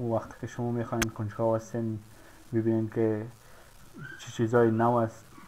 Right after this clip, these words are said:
یا می‌خواین که زیادتر یاد بگیرین، با یوتیوب مراجعه کنین، با گوگل مراجعه بکنین. به خاطر از اینکه سیستم سیستم باز است، خیلی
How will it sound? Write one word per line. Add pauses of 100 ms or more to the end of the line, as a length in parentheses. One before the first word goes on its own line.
(760)
یا (880)
می‌خواین
که
زیادتر
یاد
بگیرین، (1000)
با (760)
یوتیوب
مراجعه
کنین،
با (1500)
گوگل
مراجعه
بکنین. (760)
به
خاطر
از
اینکه
سیستم
سیستم
باز
است، (400)
خیلی